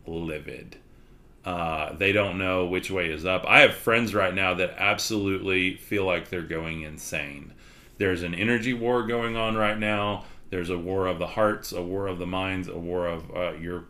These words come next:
financial wellness going on. Um, and I'm not saying there's anyone specifically doing this. I don't like to be that conspiracy theory guy, but I do believe that we are in a spiritual time right now where spiritual energies are heating up, the pot is boiling,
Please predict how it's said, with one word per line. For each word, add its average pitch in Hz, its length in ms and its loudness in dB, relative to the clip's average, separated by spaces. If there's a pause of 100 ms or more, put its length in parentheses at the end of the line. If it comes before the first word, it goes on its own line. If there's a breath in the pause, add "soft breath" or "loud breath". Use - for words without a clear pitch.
financial 95 580 0
wellness 104 540 0
going 104 320 -2
on. 101 400 -2 (420 loud breath)
Um, 90 540 0
and 95 140 0
I'm 135 100 4
not 160 220 2
saying 120 240 4
there's 110 160 0
anyone 117 320 2
specifically 123 640 2
doing 127 300 4
this. 90 220 0
I 92 140 6
don't 117 160 6
like 104 340 4
to - 80 -2
be 110 180 2
that 101 200 4
conspiracy 95 640 -2
theory 90 360 0
guy, 87 400 0 (340 loud breath)
but 95 120 4
I 98 120 4
do 113 180 6
believe 104 640 6 (340 loud breath)
that 98 260 4
we 107 140 4
are 104 140 6
in 104 160 0
a 92 100 0
spiritual 95 920 2 (280)
time 92 400 2
right 87 240 2
now 85 280 0
where 85 420 0
spiritual 101 480 2
energies 92 420 0
are 85 140 0
heating 110 460 2
up, 95 240 0
the 85 80 -4
pot 107 340 0
is 87 80 -2
boiling, 92 720 0